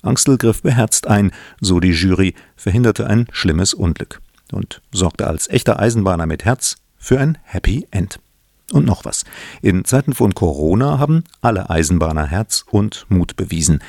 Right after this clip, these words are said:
Während nämlich viele Firmen den Betrieb einstellen mussten, sind die Eisenbahnen weitergefahren. Vielleicht mit weniger Zügen, vielleicht mit kürzeren Zügen, aber sie sind gefahren. Wie seit einhundertfünfundsiebzig Jahren,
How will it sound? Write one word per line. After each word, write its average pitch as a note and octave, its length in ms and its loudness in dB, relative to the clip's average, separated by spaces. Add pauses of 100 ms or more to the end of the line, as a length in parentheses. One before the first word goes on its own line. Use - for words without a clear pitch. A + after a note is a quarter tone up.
(340)
Während G2+ 200 2
nämlich F2 360 2
viele C#3 260 2
Firmen C3 360 0
den F2 140 0
Betrieb F2+ 420 -4
einstellen C#3 540 2
mussten, C#3+ 380 2 (400)
sind E2+ 280 -2
die - 100 -10
Eisenbahnen B2 760 0 (180)
weitergefahren. - 800 -4 (200)
Vielleicht - 380 0
mit A2 220 0
weniger A2+ 380 0
Zügen, D#3 400 2 (300)
vielleicht G2 320 -4
mit - 260 -8
kürzeren G#2+ 500 0
Zügen, F#2 280 0
aber G2+ 320 2 (180)
sie G2+ 120 -4
sind E2 260 -2
gefahren. E2+ 520 -4 (220)
Wie G#2 200 -2
seit G2 400 0
einhundertfünfundsiebzig E2+ 1200 0
Jahren, F#2+ 320 0